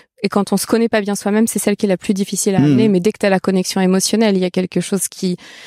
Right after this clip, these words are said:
Speaker 1: qui est de l'ordre de, alors oui, il y a tous les aléas du couple humain,
Speaker 2: Mhm.
Speaker 1: mais cette connexion émotionnelle, elle a une très, très grande valeur. Et je pense qu'entre humains, on sait que c'est ce qu'on cherche, parce que
Speaker 2: Ouais.
Speaker 1: c'est ce qu'on cherche depuis qu'on est petit.
Speaker 2: Mhm,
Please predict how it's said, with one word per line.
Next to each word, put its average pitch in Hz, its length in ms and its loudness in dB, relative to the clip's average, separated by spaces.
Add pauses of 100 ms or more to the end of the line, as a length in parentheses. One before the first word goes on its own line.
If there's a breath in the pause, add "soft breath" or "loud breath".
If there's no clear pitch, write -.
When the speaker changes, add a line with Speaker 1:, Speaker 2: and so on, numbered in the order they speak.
(180 loud breath)
Speaker 1:
qui 220 140 0
est 220 40 0
de 214 120 -4
l'ordre 233 260 0
de, 196 220 -2
alors 196 220 0
oui, 208 240 2
il 196 60 -10
y - 20 -4
a 180 40 -6
tous - 160 -6
les 190 140 4
aléas 180 240 2
du 175 100 -6
couple - 400 -4 (160)
humain, 208 300 2 (220 loud breath)
Speaker 2:
Mhm. 196 260 0
Speaker 1:
mais 185 760 2 (300)
cette - 240 -4
connexion 196 400 0
émotionnelle, 202 500 2
elle 190 160 2
a 180 360 0
une 190 100 0
très, - 140 -6
très - 160 -6
grande 190 180 2
valeur. 196 600 0
Et 190 100 -2
je - 100 -6
pense 202 220 -2
qu'entre - 420 -2
humains, 220 380 4 (760 loud breath)
on 202 160 0
sait - 360 0
que 208 160 0
c'est 190 160 0
ce - 80 -6
qu'on 190 140 -2
cherche, 190 320 -4
parce 190 160 0
que 233 60 2
Speaker 2:
Ouais. 240 100 4
Speaker 1:
c'est 196 60 -2
ce - 80 -4
qu'on 190 100 -2
cherche 175 220 -2
depuis 190 180 -2
qu'on - 160 -2
est 180 80 2
petit. - 400 -6
Speaker 2:
Mhm, 226 240 2